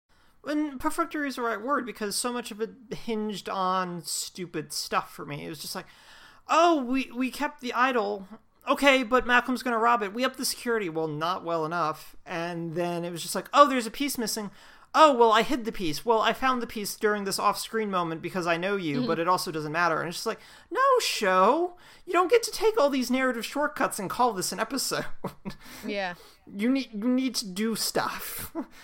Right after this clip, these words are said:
Speaker 1: And
Speaker 2: Yeah.
Speaker 1: you need to do stuff that makes sense to your
Speaker 2: Yeah.
Speaker 1: characters. And so, no, this was, like, just, it was bad. I don't even understand, like, why, based on Malcolm's comments in the last episode where Hive was done with Damien,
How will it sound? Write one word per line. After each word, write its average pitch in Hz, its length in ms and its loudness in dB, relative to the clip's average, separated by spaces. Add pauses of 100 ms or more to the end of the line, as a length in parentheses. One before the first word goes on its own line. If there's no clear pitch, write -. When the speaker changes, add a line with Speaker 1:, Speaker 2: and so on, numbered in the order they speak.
(300)
Speaker 1:
And 202 140 0
Speaker 2:
Yeah. 190 140 0
Speaker 1:
you 214 60 2
need 233 180 0
to 190 80 -8
do 185 240 -6
stuff - 400 0
that 165 340 0 (100)
makes 175 360 -6
sense - 800 -4 (260)
to - 260 -6
your 180 140 -2
Speaker 2:
Yeah. - 60 -10
Speaker 1:
characters. 151 720 -8 (480)
And 156 460 0
so, 160 440 2
no, 160 400 2
this 147 300 -4
was, 160 220 -8
like, 151 200 -4 (300)
just, 143 220 -10 (200)
it 170 100 -6
was 160 180 -4
bad. 185 440 4
I 294 120 8
don't 349 160 4
even 330 200 2
understand, 254 720 -2
like, 226 300 -2
why, 196 600 2 (800)
based 262 280 6
on 269 160 2
Malcolm's 226 440 2
comments 190 500 -2
in 165 140 -6
the 156 80 -2
last 190 340 4
episode 165 460 -6
where 151 100 0
Hive 190 420 4
was 151 220 -4
done 196 540 2
with 180 180 -4
Damien, 170 600 -6